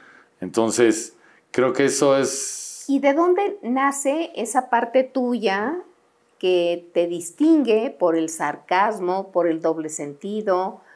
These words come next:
Speaker 2: por el estar viendo algo que los demás
Speaker 1: Demás
Speaker 2: no
Speaker 1: ven de otra
Speaker 2: vemos.
Speaker 1: manera.
Speaker 2: Sí.
Speaker 1: Fíjate que no sé.
Speaker 2: ¿Alguien en tu familia?
Speaker 1: No.
Speaker 2: ¿Algún amigo?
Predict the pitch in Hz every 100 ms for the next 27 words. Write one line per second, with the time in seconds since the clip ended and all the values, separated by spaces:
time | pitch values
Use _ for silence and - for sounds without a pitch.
0 | _ _ - 180 185 180 180 180 175 -
1 | 247 240 247 233 233 220 208 214 220 220
2 | 233 - 190 180 180 - - 180 175 170
3 | 170 - - _ _ - 165 196 233 247
4 | 254 254 247 254 - - 320 247 294 285
5 | 262 359 440 403 214 - _ - - _
6 | _ 131 165 160 - 120 113 131 - 104
7 | 92 98 - - _ _ _ _ - 294
8 | 330 359 311 208 185 - 175 175 156 151
9 | 175 185 339 440 - _ 135 131 220 226
10 | 233 208 180 180 196 285 440